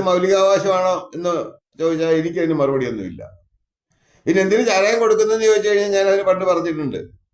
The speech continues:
ഈ സർവീസിൽ ഇരിക്കുന്ന സമയത്ത് ഇവന്റെ ബുദ്ധി ഉദിക്കാൻ പാടില്ല. ബുദ്ധി ഉദിച്ചാൽ ഇവൻ ചിലപ്പം കോപ്പെല്ലാം കൂടെ കളഞ്ഞിട്ട് അവന്റെ വീട്ടിൽ പോയി, ഇല്ലെങ്കിൽ കാണുന്ന നാലെണ്ണത്തിന്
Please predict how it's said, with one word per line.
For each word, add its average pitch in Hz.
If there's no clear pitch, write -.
ഈ 123
സർവീസിൽ 127
ഇരിക്കുന്ന 120
സമയത്ത് 110
ഇവന്റെ 127
ബുദ്ധി 117
ഉദിക്കാൻ 113
പാടില്ല. 107
ബുദ്ധി 156
ഉദിച്ചാൽ 185
ഇവൻ 185
ചിലപ്പം 170
കോപ്പെല്ലാം 160
കൂടെ 160
കളഞ്ഞിട്ട് 147
അവന്റെ 147
വീട്ടിൽ 147
പോയി, 120
ഇല്ലെങ്കിൽ 131
കാണുന്ന 143
നാലെണ്ണത്തിന് 139